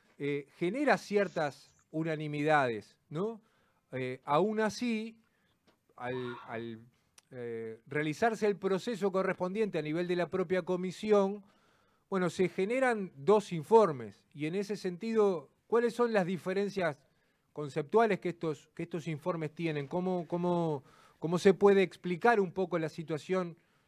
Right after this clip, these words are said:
este, que se genera la, en la propia comisión para esta elaboración de dos informes,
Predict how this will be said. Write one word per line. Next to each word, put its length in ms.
este, 480
que 100
se 140
genera 380
la, 200
en 160
la 160
propia 320
comisión 480
para 220
esta 240
elaboración 640
de 80
dos 240
informes, 500